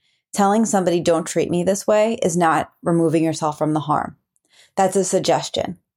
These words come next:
That's going to, those are words. They're gonna take those words and they're gonna put them in the trash. The words only work if there's a follow-up action.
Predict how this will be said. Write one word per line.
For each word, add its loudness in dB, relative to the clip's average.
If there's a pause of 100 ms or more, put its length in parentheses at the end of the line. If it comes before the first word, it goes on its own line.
(200)
That's 0
going 2
to, 2
those 0
are 4
words. -2 (760)
They're 4
gonna 0
take -2
those 0
words 2
and -4
they're 0
gonna -2
put -4
them -2
in -2
the -2
trash. -6 (720)
The 2
words 2
only 2
work 0 (580)
if 0
there's 2
a 0
follow-up 2
action. -2